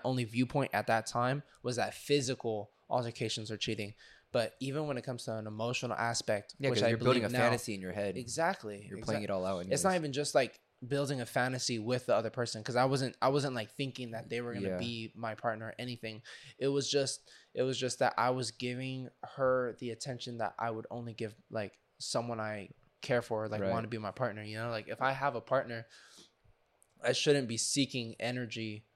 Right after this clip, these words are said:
Speaker 1: or, like, that type of attention from someone else. Like, that's,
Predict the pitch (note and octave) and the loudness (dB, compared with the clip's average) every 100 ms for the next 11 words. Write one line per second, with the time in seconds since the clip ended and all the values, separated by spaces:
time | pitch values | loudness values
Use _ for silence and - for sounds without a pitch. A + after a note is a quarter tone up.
0 | _ - A#2+ A2+ G#2+ - A2+ - A#2 A2+ | _ -2 2 2 0 2 2 4 2 2
1 | A2 - - B2 A#2 A2 G#2+ G#2+ - A#2+ | -4 -4 -4 -4 -4 -6 -6 -8 -4 -4
2 | A2 G2+ A2 G#2 - G#2 - A#2 A2+ - | -4 -6 -4 -4 -2 -2 0 0 0 -6